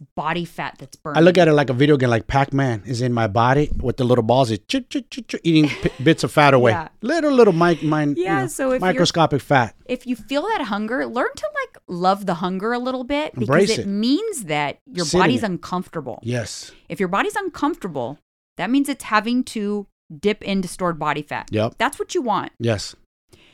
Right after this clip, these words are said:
Speaker 1: You want to dip into stored body fat, and
Speaker 2: Yes.
Speaker 1: that does feel uncomfortable.
Speaker 2: It does. It does. But that's part of the journey of losing weight.
Speaker 1: Yeah.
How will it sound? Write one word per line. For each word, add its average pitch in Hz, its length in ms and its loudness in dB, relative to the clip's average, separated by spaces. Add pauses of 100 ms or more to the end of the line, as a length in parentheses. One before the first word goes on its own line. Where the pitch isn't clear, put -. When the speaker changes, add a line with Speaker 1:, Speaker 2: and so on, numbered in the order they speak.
(260)
Speaker 1:
You 220 80 -8
want 240 420 0
to 226 100 -8
dip 185 240 -6
into 175 200 -6
stored 156 240 -12
body 135 180 -8
fat, 117 240 -16
and 202 140 -2
Speaker 2:
Yes. 180 160 0
Speaker 1:
that 170 100 -10
does 180 240 -2
feel 165 220 -6
uncomfortable. 151 640 -12 (200)
Speaker 2:
It 104 120 -4
does. 131 400 -2 (500)
It 98 100 -8
does. 113 280 -4
But - 160 -16
that's 107 160 -8
part 120 400 -4
of 117 240 -10
the 135 160 -2
journey 151 400 -2
of 139 180 -8
losing 139 520 -4
weight. 165 520 -10
Speaker 1:
Yeah. 196 220 -14